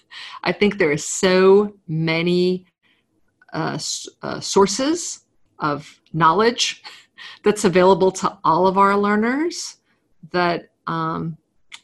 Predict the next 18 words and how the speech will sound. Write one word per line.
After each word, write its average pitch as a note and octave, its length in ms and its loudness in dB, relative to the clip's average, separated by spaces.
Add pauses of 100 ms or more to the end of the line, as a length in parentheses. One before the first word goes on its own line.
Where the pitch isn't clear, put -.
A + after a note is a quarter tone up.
really F#3 640 0
thinking G3 440 -2
of D#3 200 -2 (100)
ourselves D#3 600 -4
more E3+ 220 -2
as - 220 -8
coaches, F#3 680 -4 (120)
as - 280 -10 (340)
curators F#3+ 920 4
of E3+ 200 -4
information F3 920 -2
to D#3+ 140 -10
help E3+ 320 -4
them D#3 220 -6
find D#3+ 400 -6 (340)
the E3 100 -4
right E3 440 -2 (460)
information, E3+ 1040 -4